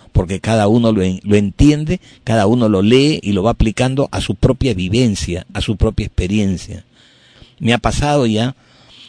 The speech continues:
eh, en estos días que de repente, la vez pasada almorcé con tres amigos entrañables realmente,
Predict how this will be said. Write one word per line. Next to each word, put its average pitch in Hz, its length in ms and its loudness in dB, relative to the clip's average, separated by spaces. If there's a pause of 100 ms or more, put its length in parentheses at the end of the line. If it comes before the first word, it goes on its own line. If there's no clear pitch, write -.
(120)
eh, 87 480 -8
en 101 160 -6
estos 113 320 -2
días 127 320 -2
que 107 160 -2
de 90 80 -2
repente, 98 760 -4
la - 300 -10
vez 98 140 -4
pasada 113 320 2
almorcé 101 460 -2
con 85 500 -6 (320)
tres 107 260 0
amigos 95 540 -4 (300)
entrañables 92 920 -2
realmente, 101 640 -4